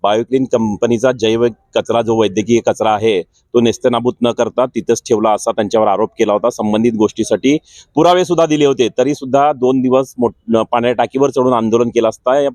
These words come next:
या महानगरपालिका प्रशासन आणि, अ, निखिल मोरे साहेबांना,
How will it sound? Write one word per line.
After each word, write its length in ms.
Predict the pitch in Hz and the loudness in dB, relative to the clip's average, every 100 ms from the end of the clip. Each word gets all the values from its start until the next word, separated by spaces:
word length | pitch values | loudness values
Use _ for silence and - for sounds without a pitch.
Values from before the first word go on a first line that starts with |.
| 101 | -2
या 300 | 110 113 113 | 0 2 0
महानगरपालिका 720 | 104 107 113 117 120 120 127 | -2 -2 0 -2 0 0 0
प्रशासन 460 | 135 131 139 135 104 - _ _ _ _ - | 0 0 0 -2 -4 -8 _ _ _ _ -4
आणि, 560 | 113 120 127 123 101 | -2 0 0 0 0
अ, 380 | 113 113 107 104 | 0 0 0 -2
निखिल 340 | 101 113 - 139 | -2 -4 0 2
मोरे 240 | 143 131 | 2 2
साहेबांना, 500 | 135 120 127 127 101 | 0 0 0 -2 -4